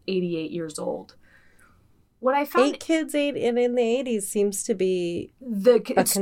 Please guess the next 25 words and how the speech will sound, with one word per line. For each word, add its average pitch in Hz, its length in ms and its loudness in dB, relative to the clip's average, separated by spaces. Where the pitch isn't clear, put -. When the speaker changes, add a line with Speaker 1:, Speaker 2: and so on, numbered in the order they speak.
Speaker 1:
out 339 60 4
of 330 80 2
Speaker 2:
consensus. - 200 0
Speaker 1:
three. 202 340 0
But - 160 -6
what 262 140 4
I 269 120 2
just 311 260 -6
think 302 160 -2
is 247 140 2
interesting 240 540 -2
is 190 180 -2
for 220 160 -2
not 233 260 2
knowing 254 300 -2
anything 202 440 -2
about 170 460 0
her, 254 380 0
they're 202 120 -2
like, 185 260 -2
"Definitely 180 640 0
eight 165 200 -6
kids." - 540 -10
Speaker 2:
Right. 208 420 -4
Speaker 1:
<laughs> - 40 -16